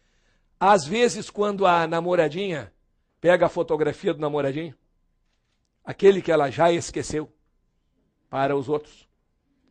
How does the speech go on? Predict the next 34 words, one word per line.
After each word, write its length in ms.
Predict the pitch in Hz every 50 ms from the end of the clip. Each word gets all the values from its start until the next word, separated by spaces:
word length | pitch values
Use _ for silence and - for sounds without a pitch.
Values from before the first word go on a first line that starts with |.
| _ _ _
Se 160 | - - 240
o 60 | 254
fulano, 400 | 240 262 247 233 226 202 165 151
deletei. 800 | 143 123 131 151 220 233 226 214 202 - - _ 156 123 202 196 _ _ _ _ _ _ _ _
Deletei 300 | - 170 175 175 - 202
é 40 | 226
um 40 | 226
termo 200 | - 233 247 240
mais 140 | 233 247 -
moderno, 460 | 233 226 190 202 202 190 160 135 139
né? 180 | 135 143 160 - _ _ _ _ _ _ _ _ _
E 80 | 170 156
é 60 | 165
mais 220 | 175 170 240 254
certo, 520 | - - 165 208 247 208 - - - 131 _ _ _ _ _
porque 180 | _ _ 185
quando 220 | - - 247 254 262
a 40 | 208
gente 300 | 156 226 226 196 - 170
apaga, 400 | - - - 214 240 226 214 -
sempre 240 | - 214 220 220
fica 160 | - 247 - 240
um 80 | 226
traço. 400 | - 196 196 170 - - - - _ _ _ _ _ _ _
Mesmo 160 | 185 214 208
que 60 | -
seja 200 | 254 226 190 185
escrito 340 | 196 - - 220 220 - 185
a 40 | 165
lápis, 260 | 165 190 208 202 -
fica 180 | - 240 - 208
uma 80 | 208
marquinha. 400 | 214 220 208 185 - 208 190 165
Apagar 560 | 156 - 190 185 175 165 202 233 247 262 254